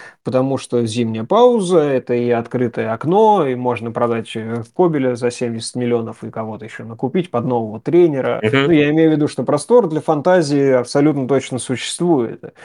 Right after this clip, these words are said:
Speaker 1: Открытое трансферное окно плюс пауза. Э, зимняя, где никто не играет ни в какой футбол совсем, и игроки отдыхают, и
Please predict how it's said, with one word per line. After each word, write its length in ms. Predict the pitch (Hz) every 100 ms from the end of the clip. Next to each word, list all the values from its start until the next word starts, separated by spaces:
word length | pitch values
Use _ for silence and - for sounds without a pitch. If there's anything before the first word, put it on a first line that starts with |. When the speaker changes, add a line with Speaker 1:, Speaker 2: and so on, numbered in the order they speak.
| - - _ _ _
Speaker 1:
Открытое 400 | - 123 123 117
трансферное 480 | 127 135 - 135 143
окно 240 | 165 285 285
плюс 220 | 135 -
пауза. 580 | - 123 113 - 117 117 _ - - _
Э, 340 | 127 120 117 117
зимняя, 520 | 110 196 220 143 123
где 200 | 117 117
никто 260 | 117 113 135
не 120 | 120
играет 280 | 120 120 110
ни 80 | 110
в 60 |
какой 200 | - -
футбол 880 | 110 131 127 185 190 147 120 113 110
совсем, 520 | - 117 110 - 107 107
и 60 |
игроки 320 | 104 113 113
отдыхают, 640 | 117 110 113 - 185 131
и 40 | -